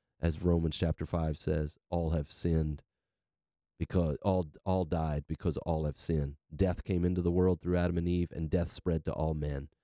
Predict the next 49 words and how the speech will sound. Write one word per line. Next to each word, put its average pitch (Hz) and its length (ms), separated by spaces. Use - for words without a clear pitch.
And 92 120
that 101 140
sad 101 280
reality 90 540
is 85 120
not 90 220
just 90 200
because 85 280
of 82 80
Adam 80 240
and 78 80
Eve. 87 220
We 101 200
prove 101 460
that 82 160
we're 87 140
just 87 240
like 80 260
them 76 240
every 82 300
day. 80 340
We 90 100
sin. 78 380
God 92 240
created 95 440
us. 117 360
He 101 120
calls 87 340
us 104 220
to 98 160
obey 98 360
him 104 260
and 80 160
follow 95 340
him. 104 240
He 98 120
is 82 120
holy 107 280
God. 101 420
He 95 100
demands 87 440
that 80 180
we 90 260
live 92 220
before 95 400
him 92 260
holy 98 340
and 80 100
perfectly. 101 680